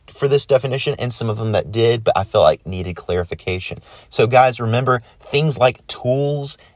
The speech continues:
and wearables and things like that, those are not blocks, but anything that you can place on the ground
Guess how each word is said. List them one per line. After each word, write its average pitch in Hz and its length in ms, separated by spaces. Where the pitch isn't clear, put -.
and 107 240
wearables 120 760
and 110 140
things 117 220
like 110 200
that, 117 240
those 104 400
are 113 80
not 104 260
blocks, 98 640
but 101 160
anything 127 360
that 117 120
you 113 100
can 113 200
place 113 420
on 113 180
the 90 120
ground 107 640